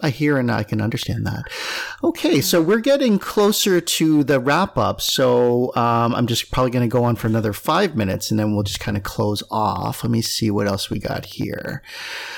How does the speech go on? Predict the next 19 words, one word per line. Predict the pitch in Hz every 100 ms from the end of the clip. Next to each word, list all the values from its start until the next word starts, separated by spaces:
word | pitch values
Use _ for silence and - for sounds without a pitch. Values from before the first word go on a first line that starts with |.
| - - - -
Um, | 123 127 127 131 131 131 131 131 131 131 131 131 131 135 - _ - - - - - - _ -
I | 151 180
like | 226 302 - -
this | 123 147 156 - 120
one. | 95 98
I |
think | - 123 -
it's | 135
from | - 135 113
Josh. | 101 110 98 - - -
How | - 160 185 220
do | 214
you | 185 175
work | 156 113 104 -
effectively | 120 - - 151 - 151 135 131 131
with | 120 123 -
the | 123
G | 107 - 127 165 139
M | 90 90 104